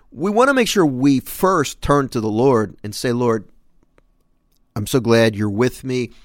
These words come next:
Please help me to find peace. Please help me with the problem," whatever.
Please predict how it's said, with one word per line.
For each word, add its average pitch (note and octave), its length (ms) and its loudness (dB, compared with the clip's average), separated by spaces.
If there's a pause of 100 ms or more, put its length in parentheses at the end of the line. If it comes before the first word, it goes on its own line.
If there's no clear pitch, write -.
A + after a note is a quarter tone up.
(320)
Please B2+ 260 -8
help B2+ 260 -2
me A#2+ 160 -8
to - 140 -14
find G#2+ 340 -4
peace. E3+ 380 -6
Please A2 380 -10
help A2 180 -6
me A2+ 80 -10
with G2+ 120 -12
the - 60 -16
problem," D3+ 400 -2
whatever. B2+ 340 -2